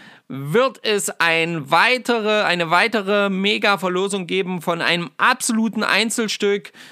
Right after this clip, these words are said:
ähm, etwas ganz, ganz Besonderes, ähm, mit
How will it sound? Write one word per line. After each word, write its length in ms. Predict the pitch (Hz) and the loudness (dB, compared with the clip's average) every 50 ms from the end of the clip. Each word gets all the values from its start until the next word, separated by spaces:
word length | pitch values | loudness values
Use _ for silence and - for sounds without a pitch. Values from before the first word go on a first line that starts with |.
| - - - | -20 -12 -4
ähm, 680 | - 160 165 170 175 175 175 175 175 170 175 175 - - - | 0 2 4 4 4 2 2 0 -2 -2 -2 -4 -6 -8 -6
etwas 320 | - 160 156 165 - - - | -6 -4 -2 -4 -4 -2 0
ganz, 220 | 190 208 233 - | 0 0 0 2
ganz 180 | 220 208 208 - | 0 0 0 -2
Besonderes, 760 | - 190 190 202 196 196 196 180 190 190 190 170 156 - | -2 0 0 0 2 2 0 2 2 0 0 0 -2 -4
ähm, 580 | - 160 165 160 160 160 160 160 160 156 151 151 - _ _ _ _ - | -2 -2 0 0 0 -2 -4 -6 -8 -8 -10 -12 -16 _ _ _ _ -12
mit 580 | 208 151 160 180 208 254 254 - - - - | -8 -6 -2 -2 -2 -2 -2 -4 -8 -12 -12